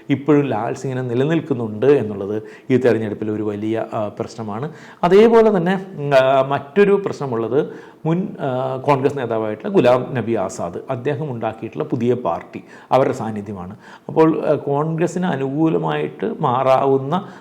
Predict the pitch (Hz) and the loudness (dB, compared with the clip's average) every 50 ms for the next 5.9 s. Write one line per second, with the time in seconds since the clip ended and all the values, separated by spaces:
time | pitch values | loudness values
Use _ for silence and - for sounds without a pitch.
0 | - - 151 139 143 151 175 190 196 175 127 110 95 - - 127 - 117 107 110 | -8 -4 -4 -4 -2 0 -2 0 2 2 0 0 -2 -2 -2 -2 -2 0 0 0
1 | 113 120 127 - - - 123 117 113 120 110 - 147 147 147 147 - 151 123 - | 0 0 0 -2 -6 -8 -6 -6 -4 -4 -2 -2 -2 -4 -4 -4 -8 -8 -4 0
2 | 139 127 127 - 135 113 117 113 107 107 110 110 110 107 107 98 107 117 117 113 | 2 2 2 2 -2 -4 -6 -6 -4 -4 -4 -2 -2 -4 -4 -4 -6 -6 -6 -6
3 | 113 - - - - 139 127 120 113 123 123 123 131 135 135 127 123 123 120 113 | -12 -18 -18 -10 -4 -4 -2 2 2 4 4 4 4 2 -2 -2 0 0 0 0
4 | 117 - 117 110 107 107 113 110 - 104 101 107 - - - 110 117 117 - 123 | -2 -4 -6 -4 -4 -6 -6 -4 -2 -2 -2 -2 -4 -6 -6 -6 -6 -6 -6 -8
5 | 120 110 - 117 107 107 107 107 117 110 107 104 107 104 101 98 101 135 | -8 -6 -6 -6 -6 -4 -4 -4 -4 -6 -6 -6 -8 -8 -8 -4 -4 -4